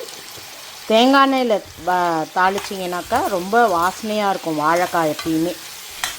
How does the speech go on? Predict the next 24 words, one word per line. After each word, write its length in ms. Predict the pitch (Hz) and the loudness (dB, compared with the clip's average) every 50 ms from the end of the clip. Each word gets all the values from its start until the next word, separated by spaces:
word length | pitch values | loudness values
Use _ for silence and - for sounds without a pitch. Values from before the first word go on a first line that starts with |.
| - - - - - | -14 -16 -16 -10 -4
நா-, 340 | 170 175 170 165 160 160 160 | -2 0 2 2 2 2 2
நா-, 280 | 160 170 170 170 170 - - 180 | 2 0 0 -2 -2 -4 -2 0
நார்மலாக 600 | 190 185 190 196 202 208 208 214 208 214 220 220 | 2 6 6 6 6 4 2 0 2 4 4 4
நம்ம 260 | 208 196 185 180 175 | 2 0 -2 -2 -2
ரீஃபைண்ட் 500 | 170 180 196 208 196 - 214 202 196 196 | 0 0 -2 -2 -2 -2 -2 -2 0 2
ஆயில், 340 | 196 185 185 185 190 190 190 - | 2 2 2 2 0 -2 -4 -2
கடலெண்ணெய் 720 | - 180 180 190 190 190 190 190 185 185 185 185 185 190 190 - - | -2 0 2 2 0 2 0 -2 -2 -2 -4 -4 -4 -4 -6 -8 -8
இதெல்லாம் 440 | - 180 175 196 190 196 208 220 208 | -6 -2 -2 0 2 2 2 2 2
விட 260 | 180 175 170 208 269 440 453 - - - - - - - - - - - | 2 0 0 0 0 -2 -4 -8 -12 -14 -14 -14 -14 -16 -18 -18 -10 -6
தேங்காய் 420 | - 202 202 214 220 220 220 214 | -2 -2 0 0 2 4 4 4
எண்ணெயில் 280 | 214 208 196 185 185 - | 2 0 -2 -2 -2 0
பண்ணிங்கன்னா 380 | 180 170 175 175 175 180 190 185 | 0 -2 0 -2 -2 -2 -2 -2
ரொம்ப 220 | 175 165 165 180 | -2 -2 -2 -4
டேஸ்டியாக 480 | 170 - 170 160 - - - 170 165 156 | -2 -2 -2 -4 -4 -4 -2 0 0 0
இருக்கும். 360 | 160 - - 156 180 254 302 - - - - - - - - - - - - - - - - - - - - - - - - - - - - - - - - - - - - - - - - - - - - - - - - - - | 0 -2 -4 -4 -4 -4 -6 -8 -12 -14 -14 -14 -16 -18 -18 -18 -18 -18 -18 -18 -16 -16 -16 -16 -16 -18 -18 -18 -18 -18 -18 -18 -18 -18 -18 -18 -18 -12 -10 -10 -8 -8 -10 -10 -12 -12 -14 -16 -16 -16 -16 -16 -16 -16 -16 -14 -8
இது 200 | 196 196 190 196 | -6 -2 0 0
இப்போ 240 | 185 180 - 190 180 | 0 2 2 2 2
இன்னும் 240 | 175 190 226 240 - | 2 2 0 0 2
கொஞ்சம் 480 | - 214 233 247 240 - - 311 571 605 - - - - - - - - - - 156 165 | 2 2 2 2 2 2 2 2 2 0 -4 -10 -14 -16 -16 -16 -16 -14 -14 -12 -2 2
வதங்கி, 500 | 165 170 175 180 208 226 233 240 247 381 466 - - - - | 4 4 4 4 4 2 2 2 0 0 -2 -2 -6 -6 -2
அதாவது 640 | 151 175 185 202 214 214 202 180 165 160 156 151 139 - - - - - - | 2 4 6 6 6 6 4 6 6 6 4 2 0 -4 -10 -16 -16 -2 2
வாழைக்காய் 440 | 180 190 208 233 254 254 254 214 - | 4 6 6 4 4 2 0 -2 -2
கொஞ்சம் 340 | 190 180 180 247 453 311 175 | -4 -4 -4 -4 -6 -4 -4
வேகட்டும். 560 | 185 190 208 226 208 226 208 - - 262 539 | -2 -2 -2 -2 -4 -6 -6 -6 -6 -6 -6